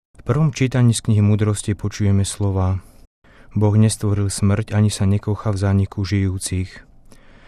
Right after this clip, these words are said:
Veď on všetko stvoril pre bytie, tvory sveta sú pre život.“ Vidíme, že náš Boh nechce smrť ani utrpenie človeka.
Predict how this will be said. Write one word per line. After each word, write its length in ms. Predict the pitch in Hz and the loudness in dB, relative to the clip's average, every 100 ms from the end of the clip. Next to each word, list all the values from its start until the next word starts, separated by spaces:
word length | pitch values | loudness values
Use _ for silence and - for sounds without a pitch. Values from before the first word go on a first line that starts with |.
| - - | -14 -2
Veď 80 | 101 113 | 2 2
on 40 | |
všetko 340 | 104 127 - 131 | 2 -4 -4 -6
stvoril 320 | - 113 113 | -2 0 0
pre 220 | - 110 | 0 -2
bytie, 560 | 104 101 - 95 92 90 - - - - | 0 -2 -2 -2 -2 -4 -12 -20 -20 -10
tvory 320 | 98 101 101 | -4 -2 -2
sveta 340 | - 95 98 98 | -4 -4 -4 -4
sú 160 | 104 95 | -4 -2
pre 160 | 101 | -2
život.“ 460 | 101 98 92 90 - - - _ _ _ _ _ _ - - | 0 0 -2 -6 -10 -18 -18 _ _ _ _ _ _ -20 -10
Vidíme, 400 | 101 104 110 123 | -2 2 4 4
že 160 | 127 131 | 2 0
náš 160 | 123 113 | 0 0
Boh 220 | 98 104 | 0 2
nechce 320 | 110 110 - | 2 2 -4
smrť 480 | 95 95 95 95 - | -4 -2 -2 -4 -2
ani 180 | 101 98 | 0 0
utrpenie 400 | - 95 101 98 | -2 -6 -2 -2
človeka. 640 | - 98 98 98 95 90 | -2 -4 -2 -2 -4 -4